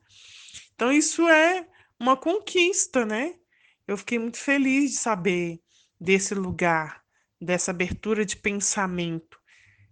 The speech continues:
É, eu acho, assim, que a gente tá caminhando de uma, pelo menos estava, né? A gente tá num governo agora complexo, cheio de complexidades, né? Mas antes desse governo atual,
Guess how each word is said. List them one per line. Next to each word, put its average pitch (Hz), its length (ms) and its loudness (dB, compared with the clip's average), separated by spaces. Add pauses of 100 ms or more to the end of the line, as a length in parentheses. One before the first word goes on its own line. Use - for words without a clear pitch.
(100)
É, 185 840 -4 (960)
eu 247 220 4
acho, 262 400 4
assim, 208 200 -4
que 208 80 2
a 208 40 2
gente 233 280 -6
tá 233 120 -6
caminhando 226 680 -4
de 190 140 -8
uma, 208 260 -6 (180)
pelo 202 140 -6
menos 202 280 -4
estava, 190 580 2
né? 190 200 -2
A 190 40 -2
gente 196 280 -10
tá 196 140 -6
num 202 220 -8
governo 190 460 -2
agora 202 440 -2 (100)
complexo, 190 840 -4
cheio 202 260 -2
de 185 120 -10
complexidades, 185 1300 -4
né? 165 260 -10 (1000)
Mas 196 680 0
antes 320 420 2
desse 196 280 2
governo 185 480 -2
atual, 185 840 0